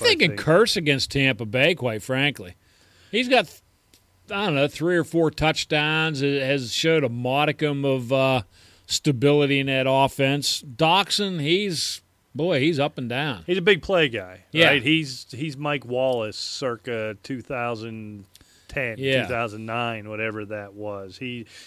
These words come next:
Speaker 2: he's Martavis Bryant before he went completely on the crazy train, right? Yeah, I think in this mess, in a P P R, you know,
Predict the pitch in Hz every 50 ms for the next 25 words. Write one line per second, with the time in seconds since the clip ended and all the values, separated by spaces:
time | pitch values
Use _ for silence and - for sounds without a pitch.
0 | - - 160 151 135 135 143 135 131 - - 165 156 139 123 123 113 113 117 143
1 | 143 147 143 131 117 113 117 113 117 104 - - 135 127 117 107 131 131 123 120
2 | 120 120 117 117 117 113 123 - - 131 113 - 131 127 131 120 120 120 120 120
3 | 123 117 113 107 - - 131 120 117 113 101 107 101 92 - - 131 117 113 107
4 | 104 104 110 113 113 120 123 120 - - - - - - - - - _ _ _
5 | _ _ _ _ _ _ _ _ _ - 156 151 151 190 190 196 190 190 175 147
6 | 139 165 185 196 190 - - 214 208 202 196 185 165 - - 165 170 165 175 175
7 | 175 175 175 175 180 175 160 - 160 165 160 156 156 160 160 160 151 - - 160
8 | 151 143 135 - - - 175 165 156 - - 156 147 143 139 143 143 143 143 139
9 | 139 139 135 127 - - _ _ 175 160 156 156 127 123 123